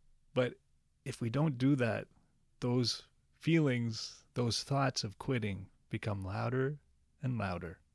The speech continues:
Failure also has the tendency to make us or help us not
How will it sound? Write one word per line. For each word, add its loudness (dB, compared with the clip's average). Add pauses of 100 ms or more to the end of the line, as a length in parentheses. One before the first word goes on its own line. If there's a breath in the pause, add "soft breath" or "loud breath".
(640 loud breath)
Failure 6
also 2
has 0
the -2
tendency 0
to -2
make -2
us 0
or 2
help 4
us 4
not 0